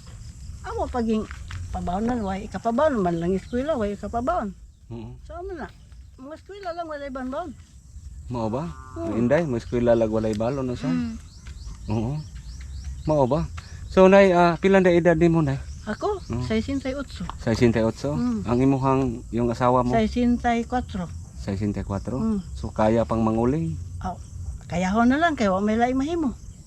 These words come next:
Speaker 2: Oo, mao jud, no?
Speaker 1: Ug mangubra po ka, pila ra sweldo.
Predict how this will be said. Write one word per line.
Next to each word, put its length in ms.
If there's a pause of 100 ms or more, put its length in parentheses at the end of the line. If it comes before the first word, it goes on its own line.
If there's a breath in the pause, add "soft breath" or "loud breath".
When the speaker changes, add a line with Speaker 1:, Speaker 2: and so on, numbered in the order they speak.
(140)
Speaker 2:
Oo, 320
mao 300
jud, 160
no? 80
Speaker 1:
Ug 80
mangubra 400
po 160
ka, 180
pila 300
ra 80
sweldo. 400